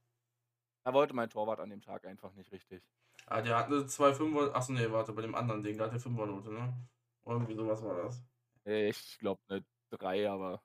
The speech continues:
Speaker 1: ja.
Speaker 2: 'Ne drei? Ja, guck mal, neun Gegentore bekommen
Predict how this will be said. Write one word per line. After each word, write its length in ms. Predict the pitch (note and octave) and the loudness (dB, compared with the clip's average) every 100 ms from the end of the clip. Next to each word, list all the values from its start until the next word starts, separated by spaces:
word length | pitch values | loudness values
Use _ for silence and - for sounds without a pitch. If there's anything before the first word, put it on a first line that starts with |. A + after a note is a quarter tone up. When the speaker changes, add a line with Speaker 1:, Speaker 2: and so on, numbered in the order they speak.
| _ | _
Speaker 1:
ja. 240 | - D#2+ G#2 | -20 -12 -6
Speaker 2:
'Ne 80 | A#2+ | -4
drei? 340 | A#2 C3+ F3 | 4 4 4
Ja, 100 | - - | 0 -2
guck 120 | E3 | 2
mal, 280 | G3 C3+ B2 | 10 10 10
neun 220 | B2+ C3 | 6 4
Gegentore 400 | B2 C3 C3+ D#3+ E3 | 4 2 4 2 2
bekommen 600 | D#3+ E3+ F3 F#3+ G3+ | 2 4 4 2 -6